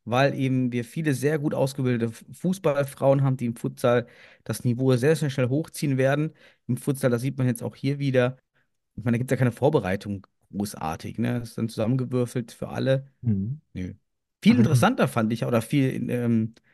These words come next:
Speaker 1: ja, Kinder, Kinder M Halle hat anscheinend teilgenommen bei den Männern. Also sie haben sich
Speaker 2: <laughs>
Speaker 1: getan als, ähm, als die Vereinigten Arabischen Emiraten.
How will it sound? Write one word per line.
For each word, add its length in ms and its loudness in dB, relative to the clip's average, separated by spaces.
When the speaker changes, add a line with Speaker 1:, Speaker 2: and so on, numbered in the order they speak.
Speaker 1:
ja, 400 4
Kinder, 400 8
Kinder 360 4
M 260 4
Halle 280 4
hat 140 0
anscheinend 360 -2
teilgenommen 380 -2
bei 80 2
den 140 2
Männern. 400 -2
Also 160 6
sie 100 4
haben 120 4
sich 100 -4
Speaker 2:
<laughs> 0 -
Speaker 1:
getan 340 0
als, 460 -2
ähm, 520 2
als 380 -4
die 600 0
Vereinigten 360 2
Arabischen 360 2
Emiraten. 640 2